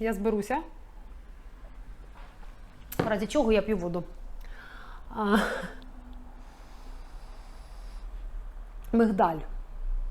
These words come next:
Мигдаль. Мигдаль,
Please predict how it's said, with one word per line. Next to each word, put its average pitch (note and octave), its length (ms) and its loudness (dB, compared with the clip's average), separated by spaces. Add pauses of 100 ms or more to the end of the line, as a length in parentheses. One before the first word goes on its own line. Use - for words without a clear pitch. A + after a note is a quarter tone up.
(320)
Мигдаль. F3+ 420 4 (1120)
Мигдаль, A3 580 8